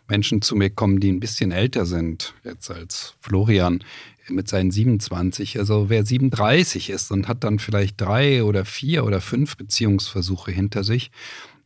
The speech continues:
der hat natürlich eine andere Art von Kummer. Dieser Kummer ist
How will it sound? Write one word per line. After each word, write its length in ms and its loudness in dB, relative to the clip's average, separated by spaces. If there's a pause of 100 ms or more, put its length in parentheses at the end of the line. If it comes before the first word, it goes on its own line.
der 280 -2
hat 120 -2
natürlich 260 0
eine 120 0
andere 260 4
Art 160 2
von 200 2
Kummer. 400 2 (580)
Dieser 160 0
Kummer 320 4
ist 420 -2